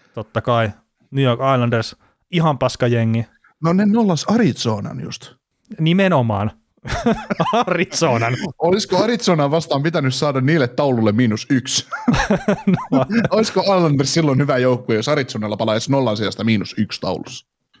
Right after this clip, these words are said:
Speaker 1: Ei. <laughs> Ei, ja siis tähän, tää mitä mä oon laittanut tänne, tähän puhtaasti sarjataulukosta. Et
Speaker 2: Joo.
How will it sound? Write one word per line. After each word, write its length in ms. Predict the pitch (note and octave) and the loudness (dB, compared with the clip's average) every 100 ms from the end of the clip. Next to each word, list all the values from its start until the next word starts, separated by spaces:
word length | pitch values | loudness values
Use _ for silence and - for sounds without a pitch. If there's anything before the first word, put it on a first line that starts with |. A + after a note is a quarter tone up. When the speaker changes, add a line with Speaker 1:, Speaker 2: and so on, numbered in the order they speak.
| - | -4
Speaker 1:
Ei. 440 | C#3 A2 G#2 - _ _ _ - D5+ E5 E5+ C5+ | -2 0 -4 -8 _ _ _ -4 0 0 0 -4
<laughs> 960 | D5+ - D#5 G3 - - - D3 - D3+ | -6 -6 -4 -4 -4 -16 -16 -20 -12 -4
Ei, 140 | E3+ | 0
ja 80 | E3 | 0
siis 140 | D#3+ | 0
tähän, 360 | A3+ D#3+ D#3+ D#3 - - _ - | -2 -4 -6 -10 -18 -20 _ -4
tää 140 | D#3 | -2
mitä 180 | D#3+ D3 | 0 2
mä 80 | C3+ | 2
oon 100 | C3+ | 2
laittanut 380 | D3 - A#2 | 2 0 -2
tänne, 140 | A2 A2+ | 0 0
tähän 260 | A2+ A#2+ A2 | 2 0 0
puhtaasti 380 | A#2+ - - | -2 -2 -6
sarjataulukosta. 800 | B2+ C3+ A#2 - F2+ A2 G#2+ - - _ _ _ _ - | -2 0 0 -2 -8 -8 -10 -8 -12 _ _ _ _ -8
Et 120 | A#2 | -2
Speaker 2:
Joo. 260 | A2+ G#2 | -2 -2